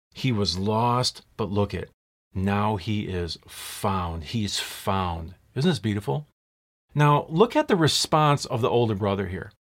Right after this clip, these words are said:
He says, "I've slaved for you, never given you any grief, and you couldn't even give me a party." Now, think for a moment about the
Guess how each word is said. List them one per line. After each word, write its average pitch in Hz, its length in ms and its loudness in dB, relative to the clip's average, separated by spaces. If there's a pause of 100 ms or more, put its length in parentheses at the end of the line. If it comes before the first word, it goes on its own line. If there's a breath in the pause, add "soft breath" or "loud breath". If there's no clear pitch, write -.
(260)
He 160 100 2
says, 139 300 4 (440)
"I've 131 220 2
slaved 160 580 4
for - 140 -2
you, 101 360 -2 (340)
never 160 420 4
given 135 260 2
you 113 220 0
any 190 300 8
grief, 110 520 -2 (260)
and 123 120 2
you 120 80 2
couldn't 135 280 -2
even 117 200 0
give 107 120 0
me 107 100 2
a 101 40 0
party." 95 440 -8 (760)
Now, 147 380 2
think 220 260 4
for 156 160 2
a 127 60 6
moment 107 420 2
about 117 300 4
the 120 160 -4